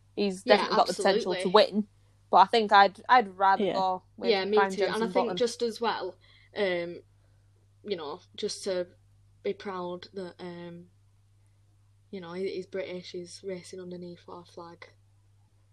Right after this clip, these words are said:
Speaker 2: Something to be proud of, I don't know.
Speaker 3: I'd go.
Speaker 2: I think that's a factor to bring into it. If I was Dutch, I'd definitely say current
Speaker 1: <laughs>
Speaker 2: Max Verstappen.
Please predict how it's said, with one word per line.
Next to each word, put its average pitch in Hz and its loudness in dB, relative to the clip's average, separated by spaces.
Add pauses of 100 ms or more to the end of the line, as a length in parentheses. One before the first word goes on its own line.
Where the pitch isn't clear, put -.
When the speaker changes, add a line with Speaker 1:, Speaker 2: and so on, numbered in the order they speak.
(160)
Speaker 2:
Something 185 -12
to 185 -16
be 180 -14
proud 180 -18
of, 180 -18 (100)
I 214 -18
don't 190 -20
know. 190 -18 (640)
Speaker 3:
I'd 208 -6
go. 202 -10
Speaker 2:
I - -20
think 220 -10
that's - -14
a 190 -14
factor - -16
to - -18
bring 180 -12
into 175 -16
it. 170 -14
If 214 -8
I 214 0
was 190 -2
Dutch, 196 2
I'd 180 -8
definitely 185 -8
say 170 -10
current 185 0
Speaker 1:
<laughs> - -20
Speaker 2:
Max - -12
Verstappen. - -14